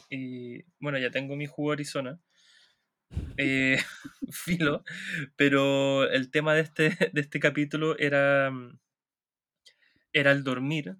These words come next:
o por lo menos el querer dormir, y, o por lo menos desear, tal vez, yo creo, tener, eh, o estar al menos como con sueño todo el día. Eh, hablamos del libro Leer y Dormir de Gonzalo Mayer, donde ahí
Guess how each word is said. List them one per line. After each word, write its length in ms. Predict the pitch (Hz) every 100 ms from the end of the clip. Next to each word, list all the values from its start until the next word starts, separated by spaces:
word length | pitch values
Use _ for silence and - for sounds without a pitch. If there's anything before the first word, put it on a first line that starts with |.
| -
o 100 | 139
por 140 | 135 127
lo 100 | 127
menos 580 | 135 139 139 135 - -
el 220 | 135 127
querer 280 | - 143 143
dormir, 520 | 143 139 151 151 190 _
y, 760 | 135 139 135 135 135 131 131 127 _ _ _ _ _
o 100 | -
por 100 | 131
lo 100 | 127
menos 280 | 147 196 208
desear, 480 | 185 180 180 185 185
tal 180 | 175 160
vez, 180 | 175
yo 140 | 170 170
creo, 640 | 165 170 170 165 160 160 -
tener, 540 | - 147 151 156 - -
eh, 920 | 143 143 143 143 143 139 135 143 147
o 120 | 139
estar 360 | 131 - 160 151
al 120 | - 127
menos 280 | 131 123
como 220 | - 123 123
con 160 | 123
sueño 300 | 123 139 131
todo 220 | 123 127 123
el 140 | 120
día. 220 | 123 - _ - - - - _ _ -
Eh, 240 | 135 127
hablamos 460 | 127 123 131 139 131
del 240 | 131 127
libro 240 | 131 139 139
Leer 240 | 131 135
y 60 | 139
Dormir 400 | 131 139 160 160
de 60 | 143
Gonzalo 380 | 135 - 135
Mayer, 360 | 135 160 151 156
donde 220 | 135 127
ahí 260 | 127 135